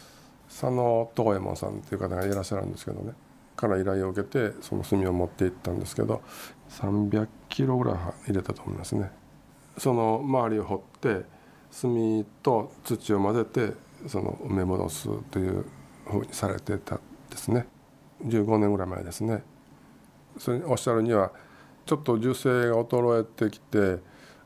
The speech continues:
あの、花のつきが悪くなったり、木がだいぶ弱ってたようですけれど、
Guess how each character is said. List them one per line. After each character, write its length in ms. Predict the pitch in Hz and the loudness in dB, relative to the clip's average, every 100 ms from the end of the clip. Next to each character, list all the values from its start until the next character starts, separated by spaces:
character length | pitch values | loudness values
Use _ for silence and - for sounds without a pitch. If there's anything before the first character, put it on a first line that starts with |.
| - | -2
あ 100 | - | -2
の、 100 | 104 | 0
花 200 | 104 110 | 2 2
の 120 | 101 | 2
つ 120 | 98 - | 0 -4
き 80 | |
が 80 | 98 | -4
悪 180 | 95 98 | 0 -2
く 100 | 98 | -2
な 80 | 90 | -4
っ 20 | |
た 220 | - 98 | -4 -4
り、 160 | 98 95 | -4 -4
木 120 | - | -6
が 240 | 104 98 120 117 | -4 -2 -4 0
だ 120 | 101 | 2
い 20 | |
ぶ 120 | 98 | 4
弱 160 | 104 104 | 4 2
っ 60 | |
て 120 | - 101 | 0 -4
た 140 | 98 | -2
よ 200 | 95 98 | -2 -2
う 40 | 104 | -4
で 120 | 107 | -10
す 140 | - | -10
け 100 | 107 | -8
れ 60 | 104 | -6
ど、 320 | - 52 | -4 -4